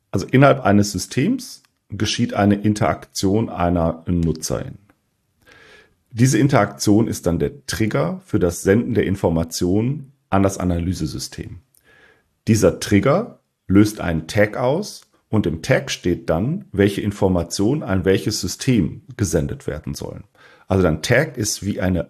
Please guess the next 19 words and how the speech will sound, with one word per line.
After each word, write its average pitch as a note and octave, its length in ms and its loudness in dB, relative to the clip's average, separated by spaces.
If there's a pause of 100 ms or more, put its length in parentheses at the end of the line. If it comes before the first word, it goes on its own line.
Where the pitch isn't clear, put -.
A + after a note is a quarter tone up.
(160)
Aufgabe A2 880 2 (380)
für A#2+ 440 0
das - 280 -2
Senden G#2+ 260 2
von F2+ 240 -4
Daten, F#2 600 0 (240)
ähm, D#2+ 400 -2
an G2 200 4
die F2 120 -2
Analysetools E2+ 840 0
für E2 180 -2
dein D2 200 -2
Reporting. - 560 -8 (440)
Vielleicht G#2+ 320 2
nochmal, F2+ 480 2
ähm, D#2+ 400 -4
ein D#2+ 160 -6
praktisches - 560 -4
Beispiel. A#2+ 680 -2